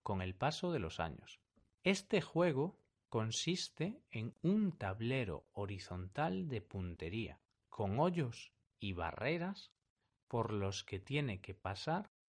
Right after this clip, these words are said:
una bola. La bola se golpea con unos topes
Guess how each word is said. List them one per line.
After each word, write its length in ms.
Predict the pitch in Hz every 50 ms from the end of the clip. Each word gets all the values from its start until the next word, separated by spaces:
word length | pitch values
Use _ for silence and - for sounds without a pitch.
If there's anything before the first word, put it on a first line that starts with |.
| _ _ -
una 320 | 156 165 185 185 175 139
bola. 440 | 107 95 92 87 87 78 73 - - _ _ _ _ _ _ _ _ _ _ _ _ _ -
La 280 | 107 101 98 98 98
bola 440 | 98 120 156 202 226 208 202 220 233 _ _ _ _ _ _ _ -
se 240 | - - - - 110
golpea 640 | 110 113 107 107 104 - 156 151 123 87 80 80 - _ _ _ _ _
con 200 | - - 101 117
unos 420 | 147 180 190 180 156 - - - _ _
topes 640 | - 208 233 226 - - 180 208 - - - -